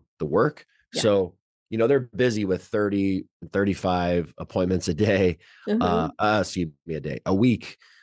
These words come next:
Speaker 1: So the, the hypnotherapists that actually do the, the change work with people. So we bring 'em in, and basically we do a diagnostic diagnosis.
Speaker 2: <laughs>
Speaker 1: Um, not, we're not cars, right? We're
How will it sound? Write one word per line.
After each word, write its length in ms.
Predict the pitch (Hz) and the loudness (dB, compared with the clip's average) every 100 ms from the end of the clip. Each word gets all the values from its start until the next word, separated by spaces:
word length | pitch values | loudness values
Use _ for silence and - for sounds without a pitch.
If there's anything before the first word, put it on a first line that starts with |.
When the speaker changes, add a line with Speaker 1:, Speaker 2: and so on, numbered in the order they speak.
| _ _ | _ _
Speaker 1:
So 360 | - - 110 98 | -6 0 2 2
the, 160 | 87 90 | 2 2
the 160 | 87 | 0
hypnotherapists 640 | 85 78 87 95 90 90 - | 0 -4 -4 -2 -2 -4 -8
that 80 | - | -8
actually 340 | 87 - 87 80 82 | -8 -6 -6 -8 -8
do 120 | 85 | -4
the, 180 | 78 78 | -4 -6
the 80 | 85 | -8
change 320 | - 98 95 | -4 -2 0
work 180 | 85 82 | -4 -8
with 120 | 80 | -8
people. 400 | 85 - 80 73 _ - - - | -8 -8 -10 -10 _ -20 -20 -8
So 240 | - 101 | 0 2
we 100 | 98 | 4
bring 220 | 92 113 | 2 2
'em 100 | 110 | 4
in, 200 | 107 101 | 4 4
and 80 | 95 | 2
basically 320 | 95 90 92 | 0 0 -2
we 100 | 87 | -4
do 480 | 87 92 90 87 - - | -4 -4 -4 -4 -8 -10
a 80 | |
diagnostic 1120 | 85 87 85 85 90 92 92 101 - 87 82 - - _ _ | -6 -4 -4 -4 -4 -2 -2 -4 -6 -6 -6 -14 -20 _ _
diagnosis. 680 | 87 82 90 101 117 - - - - | -8 -4 -4 -4 -6 -8 -14 -20 -14
Speaker 2:
<laughs> 200 | - - - | -12 -2 -2
Speaker 1:
Um, 120 | 82 - | -2 0
not, 240 | 98 95 | 0 0
we're 100 | 107 | 0
not 160 | 113 107 | 0 -2
cars, 460 | - 107 90 85 | -2 0 0 0
right? 100 | 101 | 2
We're 140 | 101 | 2